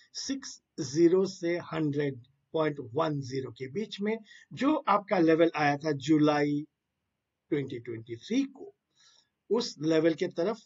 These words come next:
आने वाले समय में पहुंचने का एक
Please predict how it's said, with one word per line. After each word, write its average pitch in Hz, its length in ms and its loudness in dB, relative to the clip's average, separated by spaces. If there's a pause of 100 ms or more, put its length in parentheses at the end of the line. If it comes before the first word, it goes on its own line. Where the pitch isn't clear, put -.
(380)
आने 175 320 4
वाले 180 340 2
समय 170 440 2
में 110 200 -8 (640)
पहुंचने 143 540 -4
का 180 340 -14 (240)
एक 156 200 -4